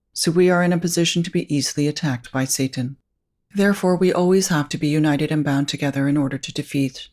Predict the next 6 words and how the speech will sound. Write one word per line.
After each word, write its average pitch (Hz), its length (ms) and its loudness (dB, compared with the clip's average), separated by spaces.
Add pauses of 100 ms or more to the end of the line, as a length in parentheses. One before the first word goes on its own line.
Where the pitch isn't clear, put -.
the - 160 2
overwhelming 180 520 2
forces 139 600 -2
seeking 139 340 -4
to 131 140 -2
invade. 131 480 -2